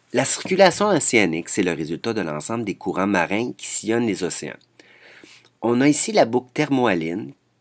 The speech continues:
qui régula-, régularise la température de la Terre, c'est-à-dire qu'elle refroidit l'équateur et réchauffe les pôles. Ici, vous avez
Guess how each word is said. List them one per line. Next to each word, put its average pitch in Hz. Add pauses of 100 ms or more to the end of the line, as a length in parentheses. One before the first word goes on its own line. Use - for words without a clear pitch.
(320)
qui -
régula-, 131
régularise 127
la 92
température 98
de -
la 95
Terre, 95
c'est-à-dire -
qu'elle 101
refroidit 110
l'équateur 117
et 107
réchauffe 107
les 90
pôles. - (600)
Ici, -
vous 117
avez 101